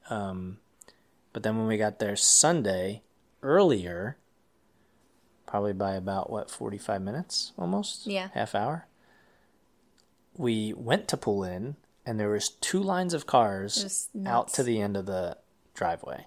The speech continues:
Speaker 2: It was nuts.
Speaker 1: So I was like, "Wait, what?" So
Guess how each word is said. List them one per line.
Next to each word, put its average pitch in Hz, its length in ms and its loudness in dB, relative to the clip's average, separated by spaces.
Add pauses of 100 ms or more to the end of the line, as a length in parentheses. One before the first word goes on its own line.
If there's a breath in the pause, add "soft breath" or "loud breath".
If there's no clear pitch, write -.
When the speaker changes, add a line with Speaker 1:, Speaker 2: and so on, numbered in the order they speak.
(160)
Speaker 2:
It - 100 -12
was 190 120 -12
nuts. 190 440 -12 (120)
Speaker 1:
So - 120 -10
I - 40 -12
was 113 120 -4
like, 127 200 -10
"Wait, 147 160 -8
what?" - 240 -6 (800 loud breath)
So 127 520 8